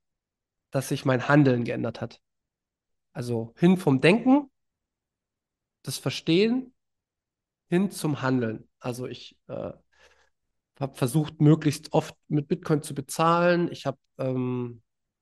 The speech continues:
sehr, sehr krasse Entscheidungen auf privater Ebene, äh, getroffen, die ich wahrscheinlich sonst nicht so getroffen hätte.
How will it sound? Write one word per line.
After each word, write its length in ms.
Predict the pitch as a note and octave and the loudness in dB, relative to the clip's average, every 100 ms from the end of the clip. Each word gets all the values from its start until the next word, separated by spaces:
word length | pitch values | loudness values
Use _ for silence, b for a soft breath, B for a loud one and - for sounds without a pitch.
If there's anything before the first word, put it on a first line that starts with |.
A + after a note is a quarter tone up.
| _ | _
sehr, 300 | C3 C#3 E3 | -8 0 0
sehr 180 | C#3+ C#3 | 0 -4
krasse 640 | - D3+ C#3+ D3+ C#3+ C#3 | -4 -6 -4 -2 0 -2
Entscheidungen 600 | D3 C3+ - C3+ C#3 C#3 | -2 -6 0 0 2 0
auf 260 | C#3 C3+ - | -2 -6 -10
privater 520 | - C3+ C#3+ D#3 D#3 | -4 2 2 2 0
Ebene, 600 | D#3 D3+ D3+ D3 C#3+ D3 | 0 0 2 4 2 0
äh, 100 | D#3 | -4
getroffen, 500 | D3 C#3+ D3 C#3+ D3 | -10 -6 -6 -4 -4
die 160 | C3 C3+ | -4 -6
ich 240 | C3 - - | -8 -14 -14
wahrscheinlich 500 | C#3 C3 C3+ B2 - _ _ | -12 -8 -8 -10 -16 _ _
sonst 480 | - C3+ C#3 - - | -4 -2 -2 -8 -2
nicht 260 | C#3 D#3+ | 0 0
so 160 | - D#3+ | 0 0
getroffen 380 | D3+ - D3 D3 | 0 -4 -4 -2
hätte. 380 | D3 D#3+ D#3 | -2 0 -2